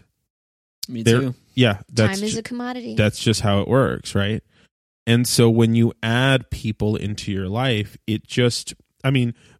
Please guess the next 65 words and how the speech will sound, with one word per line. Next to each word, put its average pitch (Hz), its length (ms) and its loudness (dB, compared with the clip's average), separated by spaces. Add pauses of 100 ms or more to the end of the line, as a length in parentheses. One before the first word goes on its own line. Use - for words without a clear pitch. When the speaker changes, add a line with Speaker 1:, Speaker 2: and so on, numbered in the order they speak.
(100)
Speaker 2:
most 202 280 4
poly 151 280 2
people 147 500 0
are 113 260 0
fucking 120 600 -4
masters 104 640 -4
of 101 100 -6
time 92 260 -6
management. 87 220 -12
Speaker 1:
They 110 100 -6
must 107 240 -4
be. 98 160 -10
Speaker 3:
They 269 120 -2
have 240 180 0
Speaker 1:
They - 80 -14 (100)
must 233 240 -2
be. 240 60 -2
Speaker 3:
calendars, 233 280 0
Speaker 1:
Like, 131 140 0
I 151 120 8
would 180 120 6
be 170 60 6
a 147 100 4
Speaker 2:
It's 151 60 6
a 269 160 2
Speaker 3:
everything's 151 280 4
Speaker 2:
whole 147 120 6
Speaker 3:
coded. 247 220 4
Speaker 2:
thing. - 120 6
Speaker 1:
worst. 240 380 0 (100)
Yeah. 104 300 -12 (420)
Speaker 3:
It's - 80 -18
a 240 60 -14
whole 226 140 -8
Speaker 2:
Uh, 127 240 4
Speaker 3:
thing. - 100 -4
Speaker 2:
I 131 60 4
have 139 140 2
a, 135 160 4
I - 40 0
have 120 120 2
a 120 60 2
friend 104 520 0
who 107 260 -2
Speaker 1:
Does 101 100 0
that 208 60 2
have 254 120 0
to 208 100 -6 (160)
detract 123 500 -6
from 185 180 -2
it 170 80 0
a 135 40 -2
little 147 240 0
bit, 202 220 -4
the 127 80 -4
fact 131 220 -4
that 123 60 -4
you 123 80 0
have 123 100 -4
to - 80 -16
do 123 100 0
so - 140 -4
much - 280 -4 (320)
management? 151 580 -4
Speaker 2:
No, 143 440 6